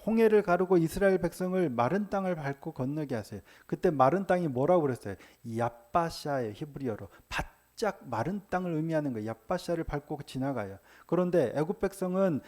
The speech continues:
다시 홍해물이 원상복귀돼서 그 안에 다 수장돼 버리죠. 이스라엘 백성들이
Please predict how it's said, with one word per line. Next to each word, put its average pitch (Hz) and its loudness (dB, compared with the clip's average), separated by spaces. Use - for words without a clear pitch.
다시 165 -4
홍해물이 190 2
원상복귀돼서 175 2
그 175 0
안에 180 2
다 - -8
수장돼 175 -2
버리죠. 120 -6
이스라엘 196 2
백성들이 175 2